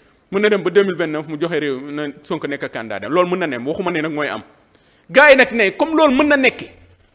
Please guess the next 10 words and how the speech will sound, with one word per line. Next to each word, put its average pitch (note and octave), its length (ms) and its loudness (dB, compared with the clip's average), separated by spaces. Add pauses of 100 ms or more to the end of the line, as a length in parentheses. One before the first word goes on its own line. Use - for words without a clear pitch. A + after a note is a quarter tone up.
(100)
léegi C4 220 4
nan C4 160 2
yàq C#4 280 2
deru G#3+ 200 6
Sonko, E3 360 -4 (540)
na D#3 160 0
moom G#3 320 4 (300)
day D3+ 340 -2 (180)
utiliser G3 400 0
justice, E3+ 400 -4